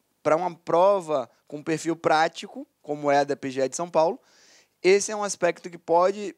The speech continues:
pode ser cobrado do candidato. Seja, é, numa questão que só envolva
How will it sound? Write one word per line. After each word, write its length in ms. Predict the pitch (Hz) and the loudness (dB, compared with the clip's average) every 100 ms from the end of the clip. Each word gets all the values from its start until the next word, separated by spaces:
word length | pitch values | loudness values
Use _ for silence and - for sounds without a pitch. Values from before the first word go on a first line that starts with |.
| _ | _
pode 220 | 160 165 | -2 -2
ser 100 | 185 | -6
cobrado 340 | 180 165 156 156 | -4 0 0 0
do 80 | 160 | -8
candidato. 500 | 165 175 117 - _ _ _ _ | -8 -6 -6 -8 _ _ _ _
Seja, 840 | - - 170 170 147 135 123 117 _ _ _ _ | -4 2 4 2 0 -2 -4 -4 _ _ _ _
é, 340 | - 131 131 131 | 0 2 2 -2
numa 200 | 143 156 | -4 -4
questão 360 | 156 160 151 147 | -2 -4 -4 -6
que 100 | 160 | -8
só 260 | - 180 | 2 2
envolva 840 | 240 202 139 151 202 208 165 123 | 2 -4 -2 0 0 2 0 0